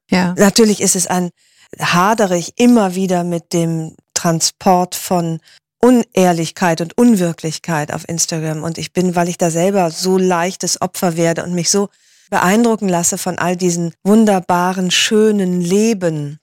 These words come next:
Speaker 2: wo die Sonne immer scheint und die Oberschenkel immer glatt sind. Ich weiß ja, dass das nicht so ist. Und trotzdem gerate ich dann in diesen Teufelskreis des Vergleichens,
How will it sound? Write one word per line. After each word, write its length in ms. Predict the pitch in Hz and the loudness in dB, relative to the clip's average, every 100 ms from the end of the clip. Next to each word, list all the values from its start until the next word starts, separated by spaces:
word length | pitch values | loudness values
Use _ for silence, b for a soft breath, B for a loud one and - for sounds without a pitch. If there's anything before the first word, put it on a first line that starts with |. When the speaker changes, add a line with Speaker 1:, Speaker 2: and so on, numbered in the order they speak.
| _ | _
Speaker 2:
wo 120 | 185 | 0
die 120 | 180 | 2
Sonne 360 | 196 190 220 208 | 2 2 2 0
immer 280 | 180 175 170 | -2 -4 -2
scheint 560 | - 190 180 175 180 | -2 -2 -2 -2 -4
und 140 | 180 175 | -4 -4
die 120 | 170 | -2
Oberschenkel 640 | 190 190 185 - 175 170 170 | -2 0 0 -2 -6 -6 -6
immer 220 | 180 170 | -2 -2
glatt 320 | 160 170 170 - | -2 -4 -2 -2
sind. 300 | 170 160 156 b b b b - | 0 -2 -4 b b b b -8
Ich 160 | - | 0
weiß 320 | 196 214 226 | 2 4 2
ja, 80 | 196 | -2
dass 160 | 165 160 | -4 -4
das 240 | 165 - | -4 -2
nicht 200 | 180 165 | -2 0
so 100 | - | -2
ist. 360 | - 165 - - b - | -2 -2 -4 -6 b -6
Und 120 | 180 | -4
trotzdem 720 | - 208 - - 214 214 214 b b _ | 2 2 2 2 2 2 -2 b b _
gerate 460 | - 175 165 196 233 | -2 0 0 0 -2
ich 120 | - | 0
dann 180 | 185 180 | 0 0
in 140 | 185 | 0
diesen 340 | 185 180 185 170 | -2 -2 -2 -2
Teufelskreis 840 | 185 202 214 196 - - 175 170 | 0 0 0 -4 -6 -2 -2 -2
des 200 | - 175 | -4 -6
Vergleichens, 1080 | - 160 185 180 185 190 - 175 170 - | -4 -4 0 0 0 -4 -6 -6 -2 -2